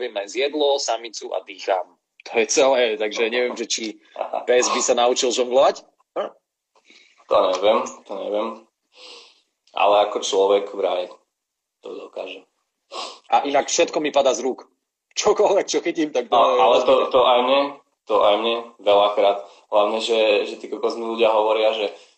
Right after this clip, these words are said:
Speaker 2: ja to neznášam, keď mi niekto hodí z desiatich metrov volačo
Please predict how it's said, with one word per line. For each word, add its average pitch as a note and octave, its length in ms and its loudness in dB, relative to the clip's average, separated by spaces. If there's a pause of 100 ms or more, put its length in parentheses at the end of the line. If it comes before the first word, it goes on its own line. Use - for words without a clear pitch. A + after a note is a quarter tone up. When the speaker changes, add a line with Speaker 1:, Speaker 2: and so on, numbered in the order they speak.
(560)
Speaker 2:
ja - 80 -8
to G2+ 160 -4
neznášam, G2+ 480 2
keď G2 160 -6
mi G2 160 -4
niekto G2 240 2
hodí F#2+ 480 -2 (320)
z - 80 -20
desiatich G#2+ 480 -4
metrov G#2+ 400 0
volačo G2+ 640 0